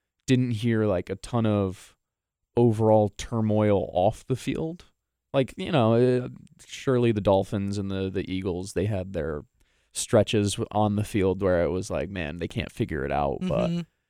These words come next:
Speaker 1: ev-, everything else, like, it seems that, you know, there's, they don't have thirty sourced, thirty different sources coming out to talk about their franchise
Speaker 2: Yeah.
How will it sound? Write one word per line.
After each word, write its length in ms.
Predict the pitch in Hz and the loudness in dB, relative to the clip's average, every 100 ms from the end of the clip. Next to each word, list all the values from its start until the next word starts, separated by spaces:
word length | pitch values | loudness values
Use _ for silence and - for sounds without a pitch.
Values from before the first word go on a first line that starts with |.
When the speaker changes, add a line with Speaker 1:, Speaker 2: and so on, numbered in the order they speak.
| _ _ _ - | _ _ _ -8
Speaker 1:
ev-, 140 | - - | -6 0
everything 400 | 147 170 160 123 | 4 4 4 2
else, 340 | 95 117 - 104 | 4 2 2 0
like, 160 | 90 | 2
it 140 | 92 - | 0 -2
seems 440 | 127 117 107 101 | -2 0 0 2
that, 380 | 98 87 80 - _ _ _ _ _ _ | 2 2 0 -4 _ _ _ _ _ _
you 80 | - | -6
know, 160 | 82 139 139 | -6 -6 -8
there's, 520 | 104 101 101 101 117 - - _ _ _ _ _ 104 | -8 -6 -4 -4 -6 -14 -20 _ _ _ _ _ 0
they 60 | |
don't 200 | 104 117 | 2 2
have 280 | 117 113 101 | 2 2 0
thirty 440 | - - 120 120 113 | -4 0 2 4 2
sourced, 800 | - 123 113 101 - - - - _ _ _ _ _ | 2 4 4 2 -4 -8 -16 -20 _ _ _ _ _
thirty 320 | - 120 110 110 | 0 2 4 4
different 300 | 120 123 101 | 0 -2 0
sources 520 | 120 117 - 104 - | 2 2 2 -4 -2
coming 260 | - 110 110 | 0 2 4
out 160 | 110 | 2
to 80 | - | 0
talk 280 | 117 113 - | 2 2 2
about 280 | 107 110 - | 2 2 0
their 120 | 95 | -4
franchise 800 | - 131 135 - 85 87 104 - | 0 2 2 2 2 2 -2 -6
Speaker 2:
Yeah. 320 | 156 156 143 | -6 -6 -6